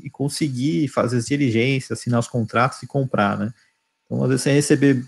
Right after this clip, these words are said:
muitos recursos de uma vez, você vai diluir, tem, né, o, o dividendo ali mensal, né? Então, você conseguir fazer um investimento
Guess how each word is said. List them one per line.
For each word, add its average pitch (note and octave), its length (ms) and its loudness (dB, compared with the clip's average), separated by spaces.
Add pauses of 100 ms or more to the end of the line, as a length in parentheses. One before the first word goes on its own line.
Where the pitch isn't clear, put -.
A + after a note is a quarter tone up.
(100)
muitos C#3 320 0
recursos C3 320 0
de B2 60 0
uma A#2 120 2
vez, A#2 140 0
você - 60 -14
vai A#2 120 2
diluir, E3 560 2 (580)
tem, B2+ 220 2
né, G#2+ 140 2
o, G2+ 160 -2 (920)
o B2 80 -8
dividendo A#2 480 2
ali A2+ 120 2
mensal, A2 460 -2
né? - 100 -16 (1080)
Então, C#3 140 4
você B2+ 180 2
conseguir C3+ 300 0
fazer C3+ 220 4
um C3+ 60 2
investimento C3 640 0